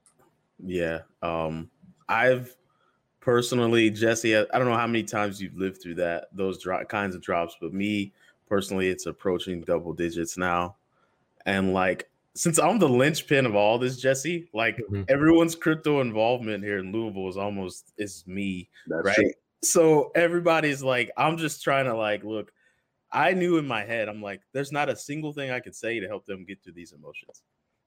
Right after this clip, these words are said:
Speaker 1: right? And there is one thing I could do. If I say something, they could get pissed, right? So I was like, "I just gotta let them get through that emotion," because in crypto, that's, like, a yearly thing, man.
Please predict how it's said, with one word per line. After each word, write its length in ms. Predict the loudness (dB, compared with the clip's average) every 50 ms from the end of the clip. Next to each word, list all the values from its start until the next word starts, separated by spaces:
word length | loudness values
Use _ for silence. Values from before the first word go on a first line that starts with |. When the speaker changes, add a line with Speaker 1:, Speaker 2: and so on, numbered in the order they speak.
| _ _
Speaker 1:
right? 260 | -2 -2 -2 -2 -4 -8 _ _ _ _ _ 0
And 480 | 0 2 2 2 2 2 0 -2 -6 -12 _ _ _ _ _ -20
there 340 | -4 0 2 4 4 6 6
is 200 | 4 4 2 0
one 200 | -2 -4 -4 -4
thing 140 | -4 -6
I 80 | -6 -8
could 140 | -10 -10 -10
do. 100 | -12 -10
If 80 | -8
I 80 | -8 -10
say 220 | -8 -6 -6 -6
something, 540 | -6 -6 -6 -8 -8 -10 -12 -12 -12 -12 -14 -16 _ _ _ _ _ _ _ _ _ _ _ _ _ -12 -2
they 160 | 0 0 2
could 200 | 2 0 -2 -2
get 160 | -2 -4 -2
pissed, 420 | 0 0 0 0 0 -4 -10 -14 -18 _ _ _ _ _ _
right? 300 | -2 0 2 2 2 2
So 120 | 4 4
I 60 | 4 4
was 140 | 4 4
like, 180 | 2 2 2 0 0
"I 160 | 0 0 0
just 180 | 0 -2 -4 -2
gotta 180 | 0 2 2 2
let 240 | 2 0 -2 -4
them 360 | -6 -10 -10 -10 -10 -14 -16 -18 _ _ _ _ _ _ _ _ _ _ _ _ _ _ _ _ _ _ _ _
get 300 | -2 -2 -2 -2 -4 -4
through 200 | -2 0 2 2
that 280 | 2 2 0 0 -4 -8 _ _ -12
emotion," 440 | -6 -2 -2 -2 -2 -4 -8 -16 -18 -18
because 260 | -14 -8 -6 -6 -6
in 100 | -6 -8
crypto, 600 | -6 -2 -2 -2 -2 -2 -2 -2 -2 -2 -6 -8 -12 _ _ _ _ _ _ _ _ _ _ _ _ _ _ _ _ _ _ _ _ _ _ _ _ _ _ _ _ _ _ _ _ _
that's, 320 | 2 2 4 2 4 4
like, 140 | 4 4 6
a 80 | 4 4
yearly 360 | 4 4 4 4 4 2 2
thing, 340 | 0 0 0 0 0 -2 -4
man. 380 | -4 -6 -6 -6 -8 -10 -12